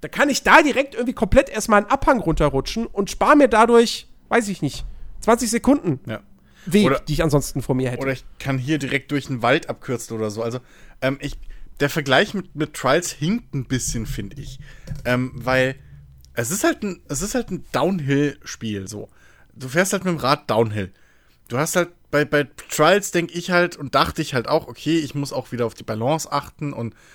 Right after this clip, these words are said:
Speaker 2: wie auch immer aufs Richtige landen. Das ist
Speaker 1: Ja,
Speaker 2: ja hier
Speaker 1: das
Speaker 2: gar
Speaker 1: ist
Speaker 2: nicht
Speaker 1: es
Speaker 2: so.
Speaker 1: nicht, ja.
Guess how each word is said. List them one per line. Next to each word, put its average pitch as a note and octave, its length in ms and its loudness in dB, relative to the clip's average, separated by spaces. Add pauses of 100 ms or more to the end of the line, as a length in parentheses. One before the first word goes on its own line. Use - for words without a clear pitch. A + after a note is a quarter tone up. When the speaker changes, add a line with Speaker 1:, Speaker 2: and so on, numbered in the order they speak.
(140)
Speaker 2:
wie B2 100 -4
auch A2+ 120 0
immer D3 180 0
aufs C3 220 0
Richtige B2 280 -8
landen. C3+ 280 -4
Das A#2 120 -6
ist F#3 80 -2
Speaker 1:
Ja, G3 120 12
Speaker 2:
ja - 40 10
hier A#2 80 4
Speaker 1:
das A2+ 80 2
Speaker 2:
gar A2 100 2
Speaker 1:
ist - 40 2
Speaker 2:
nicht A#2+ 80 -2
Speaker 1:
es A#2+ 60 -4
Speaker 2:
so. A2 80 -2
Speaker 1:
nicht, A#2+ 200 -2
ja. A2 220 -2